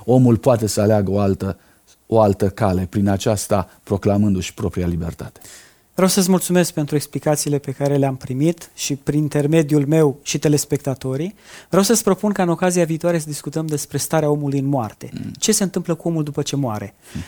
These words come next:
Speaker 2: De ce spun problema aceasta? Pentru că am participat la o mormântare în care în prima parte se predica speranța învierii, iar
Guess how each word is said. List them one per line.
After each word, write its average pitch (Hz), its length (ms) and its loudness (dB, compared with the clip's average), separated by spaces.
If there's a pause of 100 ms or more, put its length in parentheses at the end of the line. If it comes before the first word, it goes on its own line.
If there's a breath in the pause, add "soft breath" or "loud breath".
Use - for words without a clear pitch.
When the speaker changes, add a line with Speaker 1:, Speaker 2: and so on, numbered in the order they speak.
Speaker 2:
De 175 140 2
ce 180 140 0
spun 247 220 -2
problema 202 400 2
aceasta? 208 300 -2
Pentru 180 260 -4
că 175 100 0
am 170 80 2
participat 175 520 0
la 180 60 2
o 170 40 2
mormântare 156 800 0 (220)
în 165 140 -4
care 165 320 2 (160 loud breath)
în 165 160 2
prima 226 320 2
parte 175 300 0
se 165 400 2 (500 loud breath)
predica 165 800 2
speranța 185 640 2
învierii, 151 680 2 (300 soft breath)
iar 165 440 4